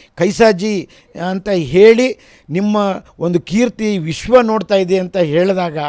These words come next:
ನನ್ನ ದೇಶದ ಜನತೆಯ ಚಪ್ಪಾಳೆ, ನನ್ನ, ನನ್ನ ತಂದೆ ತಾಯಿಗಳು ನನಗೆ ನೆನಪು ಬರ್ತಾರಾಗ, "ನಿನ್ನ ಮ-, ಮಗ ಈಗ ನೀನು ಎದ್ದಿದ್ದೀಯ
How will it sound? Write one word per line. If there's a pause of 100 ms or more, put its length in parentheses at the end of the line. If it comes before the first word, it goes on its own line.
(500)
ನನ್ನ
ದೇಶದ (320)
ಜನತೆಯ
ಚಪ್ಪಾಳೆ, (760)
ನನ್ನ, (240)
ನನ್ನ
ತಂದೆ
ತಾಯಿಗಳು
ನನಗೆ
ನೆನಪು
ಬರ್ತಾರಾಗ, (600)
"ನಿನ್ನ (140)
ಮ-,
ಮಗ (480)
ಈಗ
ನೀನು
ಎದ್ದಿದ್ದೀಯ